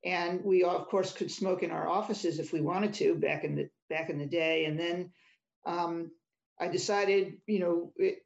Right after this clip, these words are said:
in a bolt of good wisdom, that I really needed to quit smoking,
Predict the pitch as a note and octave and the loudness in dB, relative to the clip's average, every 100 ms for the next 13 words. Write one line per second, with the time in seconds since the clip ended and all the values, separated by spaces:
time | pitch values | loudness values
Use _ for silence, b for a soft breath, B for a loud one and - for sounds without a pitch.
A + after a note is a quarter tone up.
0 | - F#3+ F3 D3+ - G3 F#3+ F#3 D3 F#3 | -4 -2 -2 -4 0 2 2 2 2 2
1 | D#3+ F#3 F#3 E3 E3 E3 - - F3 G#3 | 4 2 2 -2 0 0 -2 -2 4 4
2 | G3+ F#3+ F3+ E3+ - - F3+ - A#3+ B3+ | 4 2 0 -4 -6 -2 -2 0 0 0
3 | E3 E3+ | -2 -4